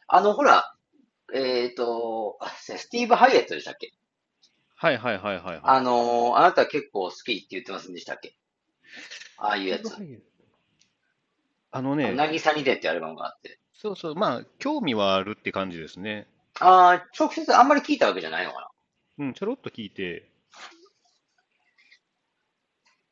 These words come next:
Speaker 2: あれ、
Speaker 1: 僕もがっつり
Speaker 2: 最近再発、再発出てたんちゃうかな？
Speaker 1: 最近っていうかね、あれなんかボツボツ出てるみたいですよ。な、
Speaker 2: あ、そうですか。
Speaker 1: 一、一回か二回は。うん。まあ、オリジナルは二本。なんか二本でしか最初当時出なかっ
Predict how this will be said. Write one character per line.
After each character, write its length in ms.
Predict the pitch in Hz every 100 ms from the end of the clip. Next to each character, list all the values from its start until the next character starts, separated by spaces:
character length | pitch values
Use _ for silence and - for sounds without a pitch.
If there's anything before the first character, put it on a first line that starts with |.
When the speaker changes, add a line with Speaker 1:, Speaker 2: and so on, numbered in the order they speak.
| _
Speaker 2:
あ 80 | 202
れ、 60 |
Speaker 1:
僕 200 | 180 262
も 120 | 311 285
が 100 | 294
っ 40 |
つ 60 | 277
り 80 |
Speaker 2:
最 140 | - -
近 220 | 277 285
再 0 |
発、 140 | 262 - _ _ _
再 240 | - - 285
発 200 | 277 220
出 120 | 214
て 100 | 226
た 100 | 208
ん 60 | 92
ち 80 | 76
ゃ 40 |
う 60 | 76
か 100 | 69
な？ 160 | 71 _ _ - - -
Speaker 1:
最 360 | - 262 311
近 200 | - 349
っ 40 | 339
て 60 |
い 40 | 139
う 40 |
か 80 | 117
ね、 80 | 104
あ 100 | 127
れ 60 | 156
な 100 | 202
ん 60 |
か 80 | 131
ボ 180 | 135 196
ツ 120 | 240
ボ 140 | 311
ツ 80 | 233
出 120 | 139
て 120 | 151 180
る 60 |
み 100 | 190
た 80 | 151
い 40 |
で 100 | -
す 60 | -
よ。 140 | - - _ _
な、 200 | 104 117 135
Speaker 2:
あ、 80 | 165
そ 120 | 302
う 20 |
で 80 | -
す 40 | -
か。 80 |
Speaker 1:
一、 60 | 104
一 20 |
回 20 |
か 80 | 85
二 100 | 92
回 180 | 82 73
は。 140 | 71 -
う 240 | 139 110
ん。 40 | 139
ま 80 | 165
あ、 20 |
オ 80 | 202
リ 100 | 233
ジ 80 |
ナ 100 | 226
ル 80 | 120
は 80 | 101
二 100 | 117
本。 240 | 113 95 -
な 120 | 185
ん 20 |
か 80 | 156
二 140 | 220 233
本 220 | 247 139
で 60 |
し 60 | 110
か 80 | -
最 180 | 104 92
初 160 | 95
当 140 | 131 110
時 80 |
出 120 | 92 113
な 100 |
か 60 |
っ 40 | 90